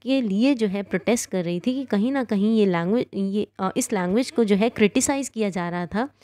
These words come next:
कि अगर इस लैंग्वेज का इंट्रोडक्शन हुआ तो कहीं ना कहीं हमारी नेटिव लैंग्वेज पर जो है इसका बहुत बड़ा इम्पैक्ट पड़ेगा। Then new literature made a distinctive identity of its own। थर्ड फेज में जो है इस चीज़ को देखा गया जिसमें ये बताया गया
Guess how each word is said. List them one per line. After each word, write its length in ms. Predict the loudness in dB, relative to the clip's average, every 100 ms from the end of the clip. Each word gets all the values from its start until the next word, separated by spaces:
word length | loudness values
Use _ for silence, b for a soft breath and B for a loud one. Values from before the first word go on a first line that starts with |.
| B B -10
कि 80 |
अगर 400 | -6 -4 -2 -2 B B -10
इस 160 | -8 -8
लैंग्वेज 400 | -6 -6 -6 -6
का 160 | -10 -8
इंट्रोडक्शन 680 | -8 -4 -4 -6 -4 -2
हुआ 400 | 2 4 4 0 B B B
तो 60 | -8
कहीं 240 | -4 -2
ना 100 | -4
कहीं 260 | -2 0 0
हमारी 400 | 0 0 0 2
नेटिव 360 | 2 2 0 -4
लैंग्वेज 440 | -4 -2 -4 -2
पर 160 | -2 0
जो 120 | 0
है 160 | 0
इसका 320 | -2 -4 -2 0
बहुत 260 | 2 0
बड़ा 180 | 0 2
इम्पैक्ट 480 | 2 0 -4 -8 -8
पड़ेगा। 440 | -6 -6 -6 -10 B B B B -4
Then 260 | -2 2 2
new 200 | 4 2
literature 440 | 2 0 2 2 4 4
made 240 | 4 2
a 80 | 0
distinctive 720 | -2 0 2 2 2 0 -4
identity 560 | -4 -4 -4 -4 -2 0
of 160 | -2
its 160 | -2 -4
own। 240 | -4 -4
थर्ड 460 | -10 -14 -4 -2 0
फेज 300 | 4 6 6
में 120 | 6
जो 80 | 6
है 120 | 6
इस 160 | 2 0
चीज़ 200 | -2 0
को 120 | 0
देखा 300 | 0 0 0
गया 200 | 2 2
जिसमें 320 | 0 0 2
ये 160 | 4 4
बताया 360 | 4 4 4
गया 220 | 4 2